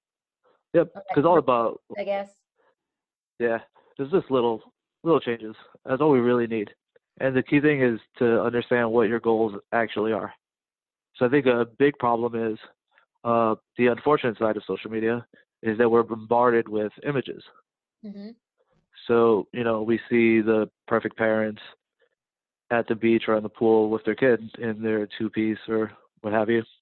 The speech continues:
Speaker 1: And we think that's, you know, the fit parent. When realistically, the fit parent's just the one that can withstand Disney World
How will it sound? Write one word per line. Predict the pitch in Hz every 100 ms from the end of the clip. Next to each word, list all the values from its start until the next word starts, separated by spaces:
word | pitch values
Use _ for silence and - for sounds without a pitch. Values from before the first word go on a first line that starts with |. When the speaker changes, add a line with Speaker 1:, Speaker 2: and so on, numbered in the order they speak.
| _ _ - _ -
Speaker 1:
And | 113
we | 113 123
think | 123 104
that's, | 113 110 - - - _ -
you | 117
know, | 101
the | 107
fit | 131 117
parent. | 107 67 - _ _ _ _ _ _ _ -
When | 127 127 110 -
realistically, | 127 151 143 123 120
the | 107
fit | 131 120
parent's | 120 113
just | 117 -
the | 113
one | 113 110
that | 107
can | - 110 - _ _ _ _ _ -
withstand | 120 113 - 120 120
Disney | 117 107 110
World | 107 95 107